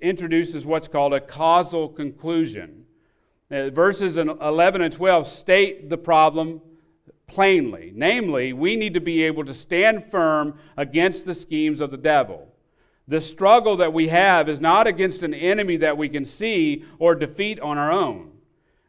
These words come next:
We face a, a wicked enemy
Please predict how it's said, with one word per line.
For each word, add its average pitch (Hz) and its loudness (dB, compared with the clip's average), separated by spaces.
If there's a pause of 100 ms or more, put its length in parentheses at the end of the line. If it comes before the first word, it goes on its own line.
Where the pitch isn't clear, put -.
We 156 -2
face 208 2
a, 175 2 (120)
a 160 0
wicked 202 2
enemy 175 -2